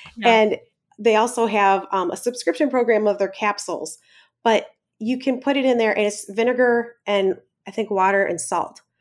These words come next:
Speaker 2: So you put this into a little machine, the electrical currents come up, and it creates a kind of a,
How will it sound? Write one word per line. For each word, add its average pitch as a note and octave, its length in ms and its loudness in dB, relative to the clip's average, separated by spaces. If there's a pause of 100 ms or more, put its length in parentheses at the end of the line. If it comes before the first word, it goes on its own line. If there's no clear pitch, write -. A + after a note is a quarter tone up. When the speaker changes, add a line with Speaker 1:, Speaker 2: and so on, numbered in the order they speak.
(640)
Speaker 2:
So G#3+ 320 -2
you G#3 160 0
put C#4+ 180 0
this C#4 160 -2
into B3+ 140 2
a - 20 0
little G#3+ 200 0
machine, G3+ 680 2
the G#3+ 80 2
electrical G#3 480 0
currents A#3 340 0
come F3+ 220 -6
up, E3+ 300 -8
and G#3+ 140 0
it - 140 -4
creates G#3 360 0
a G3 200 -4 (420)
kind D#4 200 2
of D4 100 2
a, F#3+ 180 -2